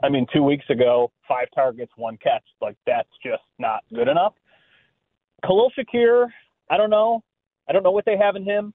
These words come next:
I don't know if he can be their, like, legitimate number three wide receiver, but I like his skill set, and I think that you could see a lot of him in kind of, like, the Cole Beasley role of, uh, the last couple of years. They just need somebody to step up,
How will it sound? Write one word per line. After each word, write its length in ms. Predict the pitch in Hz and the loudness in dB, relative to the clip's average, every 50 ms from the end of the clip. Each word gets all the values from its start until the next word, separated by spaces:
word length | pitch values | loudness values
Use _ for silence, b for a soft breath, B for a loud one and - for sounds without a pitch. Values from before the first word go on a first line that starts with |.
| _ - | _ -2
I 80 | 135 156 | 0 0
don't 100 | 170 180 | 2 2
know 220 | 175 170 175 170 | 2 2 2 2
if 60 | 170 - | 0 -2
he 100 | 185 160 | -10 -8
can 220 | - - 165 147 | -8 -8 -8 -6
be 240 | 139 151 165 175 170 | -6 -6 -4 -4 0
their, 200 | 151 151 151 147 | 2 4 4 4
like, 240 | 151 151 143 - - | 4 4 2 0 -4
legitimate 680 | 139 139 135 131 120 123 135 135 139 139 143 147 147 - _ _ _ - | -4 -4 -4 -4 -2 -2 0 0 2 2 2 0 0 -4 _ _ _ -12
number 320 | 127 131 131 135 139 135 135 _ - - | -4 -2 -2 -2 -2 -4 -6 _ -10 -8
three 180 | 139 139 135 | -6 -4 -2
wide 300 | 135 127 127 127 127 127 | 0 2 2 2 2 -2
receiver, 500 | 127 120 - 131 127 131 131 175 185 180 - _ _ _ _ _ _ | -4 -8 -10 -10 -10 -6 -4 -2 -2 -4 -4 _ _ _ _ _ _
but 140 | - 156 147 | -4 0 0
I 60 | 151 | 2
like 220 | 151 165 170 170 - | 4 2 2 2 -2
his 120 | 170 - _ _ | -4 -4 _ _
skill 260 | - 147 143 135 - - | -2 0 0 0 -2 -4
set, 200 | - 87 87 _ _ - | -10 -10 -10 _ _ -10
and 100 | 123 127 | -6 -6
I 60 | 120 | -4
think 240 | 120 - 156 147 - | -2 -4 -6 -4 -4
that 140 | 165 - - | -8 -10 -8
you 120 | 147 139 | -10 -8
could 140 | - 139 120 _ - | -8 -8 -10 _ 0
see 100 | 147 139 | 2 2
a 60 | 131 | 4
lot 260 | 123 127 131 131 135 | 2 2 2 2 0
of 80 | 135 - | -2 -2
him 240 | - 147 135 131 127 | -4 -6 -6 -4 -6
in 60 | 123 | -8
kind 200 | 120 - 131 131 | -4 -4 -2 -2
of, 80 | 127 113 | -2 0
like, 200 | 123 120 117 _ - | -2 -2 -2 _ -10
the 80 | 123 | -10
Cole 320 | - - - 139 135 131 123 | -10 -6 -2 0 0 0 -2
Beasley 420 | 117 127 127 131 127 - 147 131 | -4 -8 -10 -8 -6 -6 -6 -2
role 260 | 131 139 139 143 151 | 0 2 2 4 2
of, 160 | 143 135 143 143 | 0 -2 0 0
uh, 460 | 135 131 127 127 123 123 120 117 _ _ | 0 2 2 2 2 0 -2 -4 _ _
the 100 | - 123 | -6 -2
last 300 | 131 135 135 139 - _ | 0 0 0 0 -2 _
couple 260 | - 165 147 - 165 165 | -6 -6 -6 -6 -6 -10
of 60 | 156 | -6
years. 220 | 165 185 190 175 _ _ b b b b b b b b b b b _ _ - | -6 -6 -6 -8 _ _ b b b b b b b b b b b _ _ -2
They 120 | 147 175 175 | 0 0 2
just 220 | 190 226 - - | 0 -2 -4 -2
need 220 | 185 202 196 147 - _ - - | -4 -4 -4 -4 -6 _ -2 0
somebody 420 | 165 151 160 156 165 151 151 151 | 0 0 2 0 0 0 2 -2
to 100 | 143 - _ | -2 -4 _
step 240 | - 139 127 120 120 | -2 -2 0 0 2
up, 180 | 139 156 190 | 0 0 0